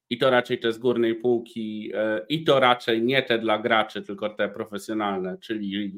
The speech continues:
koszt jednej jest rzędu osiemdziesiąt tysięcy albo parę dolarów za godzinę na cloudzie. Parę dolarów może nie brzmi dużo, ale jak pomnożycie przez siedemset godzin w miesiącu, to nagle wam wyjdą dosyć zawrotne kwoty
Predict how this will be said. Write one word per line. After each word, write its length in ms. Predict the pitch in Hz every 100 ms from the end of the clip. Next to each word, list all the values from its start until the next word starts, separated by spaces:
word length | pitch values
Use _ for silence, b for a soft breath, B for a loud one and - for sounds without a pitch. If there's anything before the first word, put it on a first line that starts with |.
| 107 - _ _ _ _
koszt 360 | - 139 123 -
jednej 400 | 113 101 101 101
jest 160 | 104 104
rzędu 280 | 104 98
osiemdziesiąt 520 | 101 98 95 90 92 127
tysięcy 580 | 127 175 165 143 131 127 _ _ -
albo 380 | 151 160 147
parę 340 | 143 143 135 131
dolarów 520 | 123 120 117 120 -
za 120 | 117
godzinę 840 | 110 110 104 113 107 107 104 101 104
na 640 | 101 104 98 98 98 98 -
cloudzie. 480 | 107 92 120 185 - _
Parę 240 | 143 139 127
dolarów 340 | 123 123 120
może 200 | 117 120
nie 160 | 156 170
brzmi 280 | 135 131
dużo, 460 | 127 131 131 123 - _ _ _ -
ale 160 | 139
jak 120 | 143
pomnożycie 520 | - 123 120 120 - 110
przez 220 | 117 113
siedemset 500 | - 117 110 113 107
godzin 680 | 113 107 113 113 110 110
w 60 | 107
miesiącu, 460 | 131 127 113 110 104
to 100 | 101
nagle 300 | 98 101 104
wam 200 | 95 95
wyjdą 340 | 110 107 101
dosyć 260 | 101 101 98
zawrotne 480 | 110 104 - 85
kwoty 420 | - 87 - 175